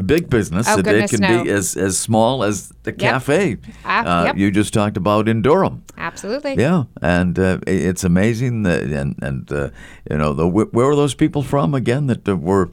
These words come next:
Speaker 1: given the internship?
Speaker 2: They're from India.
Speaker 1: From India.
Speaker 2: Mm-hmm.
Speaker 1: Okay. And, uh, it, it could, it, you know, it, it could happen in your workplace, wherever
Speaker 2: It
Speaker 1: you may
Speaker 2: could.
Speaker 1: be. Uh, no, no business is, uh,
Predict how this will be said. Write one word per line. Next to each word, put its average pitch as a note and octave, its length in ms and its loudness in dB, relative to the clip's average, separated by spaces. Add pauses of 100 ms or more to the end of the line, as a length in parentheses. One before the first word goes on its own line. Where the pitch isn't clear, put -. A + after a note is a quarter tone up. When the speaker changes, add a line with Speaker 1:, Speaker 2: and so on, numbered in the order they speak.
(380)
Speaker 1:
given A#2+ 280 0
the G#2+ 140 0
internship? C3+ 640 -2 (180)
Speaker 2:
They're G#3 180 -4
from A3 160 -2
India. G3+ 420 -2
Speaker 1:
From A2 200 0
India. D#3 420 2 (140)
Speaker 2:
Mm-hmm. A2 280 -2
Speaker 1:
Okay. - 220 -6 (540)
And, D#2+ 460 0
uh, D2+ 420 -2
it, - 240 -8
it - 160 -8
could, F#2+ 280 -2
it, - 180 -8 (280)
you C2 120 -6
know, F#2+ 180 -4
it, C2+ 240 -10
it B1+ 140 -12
could F#2+ 160 -4
happen A#2 340 0
in C#3 140 0
your E3+ 240 2
workplace, G2 680 -2
wherever G2 300 0
Speaker 2:
It C3 60 0
Speaker 1:
you C3 40 0
may C#4+ 240 2
Speaker 2:
could. D#3+ 80 2
Speaker 1:
be. C#3+ 220 2
Uh, E2+ 100 2
no, C3 360 0 (300)
no D3 280 4
business D3+ 500 0
is, A2+ 260 0
uh, G#2 140 4